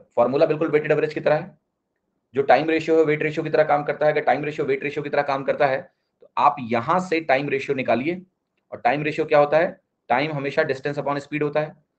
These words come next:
तो मैंने यहाँ अड़तालीस बटे पन्द्रह लिखा है, यहाँ चौसठ बटे पच्चीस लिखा है, इसका रेशियो निकाला, पाँच रेशियो चार आ गया। Time ratio weight ratio की तरह काम करता है। ये हमारी average speeds हो गई पन्द्रह और पच्चीस।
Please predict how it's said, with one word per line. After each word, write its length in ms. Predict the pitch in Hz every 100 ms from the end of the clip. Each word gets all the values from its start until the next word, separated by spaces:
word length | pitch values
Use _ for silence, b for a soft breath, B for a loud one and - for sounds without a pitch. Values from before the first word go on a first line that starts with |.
| _ _
तो 60 | 120
मैंने 160 | 127 147
यहाँ 180 | 151
अड़तालीस 320 | 123 123 123 139
बटे 160 | 143
पन्द्रह 220 | 139 131
लिखा 180 | 143 147
है, 40 | 151
यहाँ 120 | 147
चौसठ 160 | 135
बटे 160 | 135 135
पच्चीस 280 | 131 123 135
लिखा 120 | 143
है, 40 |
इसका 140 | 147 135
रेशियो 240 | 123 139
निकाला, 220 | 139 139
पाँच 260 | 143 127 123
रेशियो 220 | 123 123
चार 160 | 110 90
आ 40 |
गया। 140 | - - _ _ _ _ _ -
Time 240 | 139 180
ratio 260 | 180 180 185
weight 200 | 151 160
ratio 200 | 170 180
की 60 | 175
तरह 140 | 170
काम 200 | 165 165
करता 220 | 165 170
है। 100 | 180
ये 60 | 160
हमारी 240 | 156 151
average 240 | 143 143 143
speeds 300 | - 151 151
हो 60 |
गई 80 | 151
पन्द्रह 240 | 151 131
और 100 | 143 143
पच्चीस। 340 | - 180 180